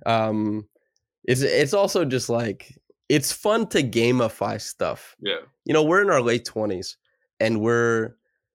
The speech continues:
Speaker 1: you know, like, you have to go through life. You have to have your fun. I feel like a big kid half the time.
Speaker 2: Yeah.
Speaker 1: And, like, the fact that, like, we're friends and we get to do all this, like, goofy shit and, like, indulge in it and have fun with it,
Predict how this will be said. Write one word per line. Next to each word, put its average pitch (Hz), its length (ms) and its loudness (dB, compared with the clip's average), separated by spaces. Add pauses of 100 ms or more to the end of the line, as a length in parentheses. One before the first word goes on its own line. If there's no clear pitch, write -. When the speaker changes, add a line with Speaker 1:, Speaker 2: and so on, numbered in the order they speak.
(260)
Speaker 1:
you - 120 -2
know, 160 200 2
like, 147 240 0
you 196 140 -2
have 185 180 -4
to 131 100 -2
go 139 140 0
through 127 240 -4
life. 135 340 -2
You 131 120 -6
have 165 100 -8
to 147 80 -2
have 131 160 0
your 120 100 -2
fun. 135 400 0 (720)
I 151 120 2
feel 202 160 -2
like 131 160 0
a 113 60 -2
big 104 260 -2
kid 107 260 -4
half 98 240 -6
the 98 80 -8
time. 98 400 -8 (300)
Speaker 2:
Yeah. 101 100 -6
Speaker 1:
And, 120 100 2
like, 120 280 0
the 120 80 0
fact 139 320 -2
that, 110 160 2
like, 110 140 -2
we're 113 140 -2
friends 110 360 -2
and 104 100 -2
we 104 80 -4
get 104 160 -2
to 113 80 -6
do 101 160 -2
all 101 140 0
this, 104 180 -6
like, 110 160 -6
goofy 110 300 -4
shit 110 400 -2 (400)
and, 120 120 2
like, 120 220 2
indulge 110 460 0
in 120 100 2
it 107 140 2
and 110 100 -4
have 107 160 -4
fun 104 240 -2
with 117 180 -2
it, 147 220 0